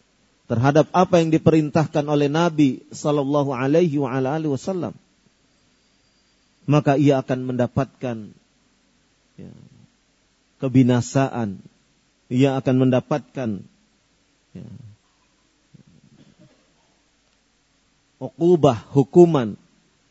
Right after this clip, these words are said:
yang bisa saja hukuman itu saat terjadi di dunia.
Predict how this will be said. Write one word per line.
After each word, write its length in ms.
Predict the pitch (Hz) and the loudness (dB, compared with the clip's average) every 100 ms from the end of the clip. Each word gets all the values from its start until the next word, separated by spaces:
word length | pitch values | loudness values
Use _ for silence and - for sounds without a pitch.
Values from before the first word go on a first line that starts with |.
| 113 | -4
yang 240 | 120 113 | -2 0
bisa 240 | 135 160 175 | 0 0 0
saja 240 | 240 202 | 0 -2
hukuman 480 | 147 135 143 135 127 | -4 -4 -6 -6 -8
itu 160 | 120 131 | -8 -10
saat 320 | - - 117 - _ _ _ _ _ _ _ _ | -10 -10 -12 -14 _ _ _ _ _ _ _ _
terjadi 560 | 110 92 139 123 120 113 | -4 2 2 2 -2 -4
di 140 | 120 110 | -6 -2
dunia. 560 | 117 127 135 107 87 | 2 4 4 2 -4